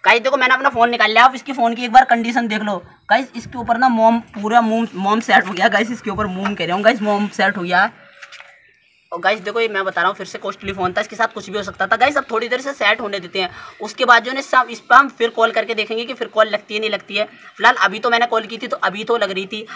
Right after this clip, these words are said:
अब दोबारा से देखते हैं इसके ऊपर कॉल लगेगी नहीं लगेगी। चलो थोड़ा टाइम लेते हैं हम। ये देखो, ये फ़ोन जो है ना, अ, इसके ऊपर आप देख सकते हो मोम गाइस कितने अच्छी तरीके से सेट हो गया। लेकिन गाइस, फ़ोन जो है ना हीट काफ़ी ज़्यादा हो रहा है, तो अब इसकी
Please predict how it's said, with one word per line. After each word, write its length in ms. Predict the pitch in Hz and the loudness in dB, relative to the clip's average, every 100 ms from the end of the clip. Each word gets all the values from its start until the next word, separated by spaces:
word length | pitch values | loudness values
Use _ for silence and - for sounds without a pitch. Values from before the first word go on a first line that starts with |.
| - | -4
अब 60 | 196 | 0
दोबारा 260 | 214 220 | 4 4
से 100 | 233 | 4
देखते 220 | 226 220 226 | -4 -2 -4
हैं 20 | |
इसके 140 | 226 | -2
ऊपर 120 | 226 | -4
कॉल 180 | 202 214 | 0 0
लगेगी 280 | 202 202 196 | 0 -4 -6
नहीं 120 | 208 | -6
लगेगी। 340 | 185 170 160 165 - _ | -4 -4 -6 -14 -20 _
चलो 160 | 208 254 | -2 0
थोड़ा 260 | - 208 233 | 2 4 4
टाइम 240 | 202 214 | 4 0
लेते 220 | 208 196 | -4 -4
हैं 80 | 202 | -4
हम। 160 | 233 247 _ _ _ _ - | -4 -8 _ _ _ _ -12
ये 60 | |
देखो, 200 | 220 240 | -4 0
ये 100 | 262 | 0
फ़ोन 240 | 269 220 233 | 0 0 2
जो 120 | 220 | 4
है 60 | 240 | 6
ना, 180 | 247 - - - - - - - | 6 4 -10 -16 -16 -14 -18 -4
अ, 100 | 165 | 0
इसके 220 | 190 - 220 | 0 0 2
ऊपर 120 | 226 | 6
आप 120 | 220 | 6
देख 160 | 190 214 | 4 -2
सकते 180 | 202 | 0
हो 60 | 240 | 0
मोम 180 | 220 233 | 2 4
गाइस 180 | 226 254 | 2 2
कितने 260 | 233 247 | -6 -2
अच्छी 200 | 226 233 | -2 -2
तरीके 220 | 214 202 | -6 -6
से 140 | 220 208 | -2 0
सेट 140 | 196 | 0
हो 40 | 190 | 0
गया। 120 | 196 | -2
लेकिन 200 | 240 262 | -2 0
गाइस, 240 | 254 269 | 0 0
फ़ोन 240 | 262 247 240 | -4 -4 -2
जो 60 | |
है 80 | 285 | -2
ना 100 | 220 | -2
हीट 200 | 214 254 | -6 0
काफ़ी 240 | 247 220 | 2 4
ज़्यादा 200 | 220 214 | 4 4
हो 100 | 214 190 | 4 4
रहा 100 | 180 | 2
है, 100 | 165 - - - | 0 -10 -20 -4
तो 80 | 240 | 4
अब 220 | 262 240 | 6 6
इसकी 320 | 214 - 247 | 4 -6 -8